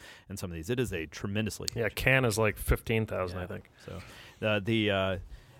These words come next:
Speaker 1: I, I mean, how do you, as a reporter, how do you even begin finding, you know, what to write about in this kind of ocean of, of cool gadgets and innovation and people trying to pitch you?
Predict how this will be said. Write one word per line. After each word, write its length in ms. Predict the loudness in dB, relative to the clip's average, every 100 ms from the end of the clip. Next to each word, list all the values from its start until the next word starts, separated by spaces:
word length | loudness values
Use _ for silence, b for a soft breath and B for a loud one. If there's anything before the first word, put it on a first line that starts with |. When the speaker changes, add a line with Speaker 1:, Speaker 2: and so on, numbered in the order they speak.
| B -10
Speaker 1:
I, 140 | -8 -6
I 80 | 0
mean, 240 | 2 2 2
how 300 | -2 2 2
do 100 | 2
you, 220 | 2 4
as 180 | 4 4
a 20 |
reporter, 800 | 4 2 4 4 4 4 4 2
how 300 | -2 0 2
do 80 | 2
you 160 | 2 4
even 320 | 4 4 0
begin 500 | -2 0 2 2 0
finding, 680 | 0 0 2 0 -2 -4 -8 _ b b b b _
you 120 | 2
know, 80 | 2
what 220 | 4 2
to 120 | 2 0
write 240 | 4 4
about 300 | 4 2 2
in 140 | -2
this 120 | -2 -2
kind 180 | -4
of 120 | -4 -2
ocean 520 | 2 2 2 0 0 0
of, 560 | -2 -2 -4 -8 -18 -16
of 380 | -8 -6 -8 -12
cool 200 | -4 -2
gadgets 460 | 2 2 0 -4 -4
and 100 | -2
innovation 560 | -2 -2 -4 -4 -6 -6
and 160 | -6
people 200 | -6 -6
trying 240 | -6 -8 -8
to 60 |
pitch 280 | -6 -6 -4
you? 140 | -4